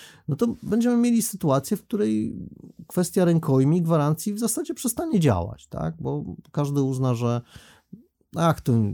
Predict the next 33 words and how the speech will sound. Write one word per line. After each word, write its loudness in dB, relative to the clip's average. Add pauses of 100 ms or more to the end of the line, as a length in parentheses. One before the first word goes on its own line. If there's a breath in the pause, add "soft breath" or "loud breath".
(120)
nie -2
ma 2
sensu, -2
nie 4
warto. 0 (1400 loud breath)
I 2
rzeczywiście 0
dla 6
pojedynczego 2
człowieka, 0
no 2
to -4
będzie, 0
no, 0 (160)
miałem 2
dwadzieścia, -2
pięćdziesiąt 2
złotych, 2
nie 6
mam 4
pięćdziesięciu -6
złotych. -12
A -10
w -18
kategoriach, 2 (360 loud breath)
jeżeli 4
tych -2
klapek 2
rozejdzie 4
się, 0
nie 2
wiem, -2
milion, 4